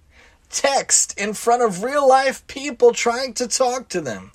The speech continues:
and turn away from real-life customers or friends to answer phone calls, texts, posts, tweets, and WhatsApp messages instead. What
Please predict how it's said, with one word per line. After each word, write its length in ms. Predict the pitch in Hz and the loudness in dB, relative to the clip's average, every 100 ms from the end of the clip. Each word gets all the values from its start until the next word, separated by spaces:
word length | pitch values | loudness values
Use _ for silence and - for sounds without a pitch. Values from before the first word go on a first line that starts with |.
| _ - - - - | _ -20 -20 -20 -6
and 180 | 165 175 | -6 -4
turn 320 | - 233 254 | 0 2 6
away 320 | 262 240 240 | 6 6 4
from 340 | 233 - 190 180 | 0 -4 -6 -6
real-life 640 | 220 277 269 262 254 - | -4 -2 4 4 4 0
customers 880 | - 247 240 - 214 202 196 185 - | 0 0 0 -2 -2 -2 -6 -8 -6
or 140 | 135 | -6
friends 640 | 131 - 247 233 226 208 - | -6 0 2 2 0 -6 -6
to 120 | 233 | -4
answer 380 | 208 226 - 220 | -4 -2 -4 -4
phone 400 | - 208 240 208 | -2 -2 -2 -6
calls, 440 | 208 208 208 - | -2 0 0 -2
texts, 600 | - 190 196 190 - - - | -4 -2 -2 0 -2 -4 -4
posts, 720 | 135 190 190 - - - - | 0 0 0 -6 -12 -12 -12
tweets, 520 | - 185 208 - - - - - - | -6 -4 -4 -6 -8 -12 -20 -14 -4
and 140 | 190 | -2
WhatsApp 500 | 180 247 - 254 233 | 2 2 4 2 2
messages 580 | 233 247 - 185 214 202 | 0 0 -2 -4 -4 -2
instead. 640 | 233 208 - 247 269 120 - - - - - | -4 -4 0 0 0 -6 -10 -20 -20 -20 -12
What 400 | 151 190 311 | -2 4 4